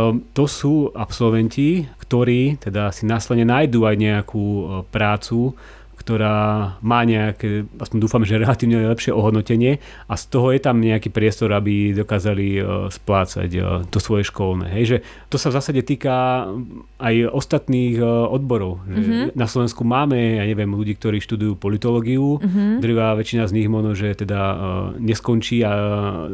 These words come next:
Speaker 1: tak, ako si predstavovali a nejdú pracovať.
Speaker 2: História, muzeológia,
Speaker 1: Hej, do, do
Speaker 2: sociológia.
Speaker 1: všetkých takýchto, akoby, e, povolaní, ktorý-,
Speaker 2: Výskumných centier,
Speaker 1: ktorých
Speaker 2: no.
Speaker 1: nie je tak veľa,
Speaker 2: Mhm.
Speaker 1: ale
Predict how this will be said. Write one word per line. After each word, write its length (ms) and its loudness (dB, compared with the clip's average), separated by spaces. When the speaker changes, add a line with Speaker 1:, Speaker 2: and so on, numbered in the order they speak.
Speaker 1:
tak, 200 0
ako 160 0
si 120 -4
predstavovali 760 0
a 80 2
nejdú 340 0
pracovať. 840 -4
Speaker 2:
História, 540 0
muzeológia, 840 2
Speaker 1:
Hej, 20 2
do, 80 0
do 80 0
Speaker 2:
sociológia. 560 0
Speaker 1:
všetkých 240 0
takýchto, 360 -2
akoby, 340 -2
e, 80 -2
povolaní, 680 0
ktorý-, 100 -6
Speaker 2:
Výskumných 420 2
centier, 380 0
Speaker 1:
ktorých 240 2
Speaker 2:
no. 80 0
Speaker 1:
nie 120 2
je 100 2
tak 140 0
veľa, 300 2
Speaker 2:
Mhm. 100 -2
Speaker 1:
ale 200 2